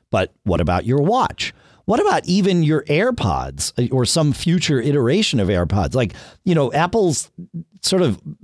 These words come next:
well, not sort of, Apple's all in on wearables. So it seems to me like a wearable key, and perhaps a wearable that is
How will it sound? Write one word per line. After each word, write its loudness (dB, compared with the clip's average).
well, 0
not 0
sort 0
of, -4
Apple's 0
all 2
in 2
on 2
wearables. -2
So 0
it 0
seems 0
to 0
me 2
like 0
a 2
wearable 0
key, 0
and 0
perhaps 0
a 0
wearable 0
that 0
is 0